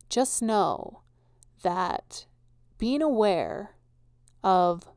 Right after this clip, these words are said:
what is in your food will make you happier, will make your family happier, everyone a lot more healthier,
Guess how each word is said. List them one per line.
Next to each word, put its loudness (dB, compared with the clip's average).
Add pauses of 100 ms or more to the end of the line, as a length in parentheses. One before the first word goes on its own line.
what 2
is 0
in -2
your -4
food -8 (960)
will 2
make -2
you -8
happier, -6 (880)
will -6
make -2
your -6
family -2
happier, -4 (600)
everyone 2
a 2
lot 6
more -2
healthier, -2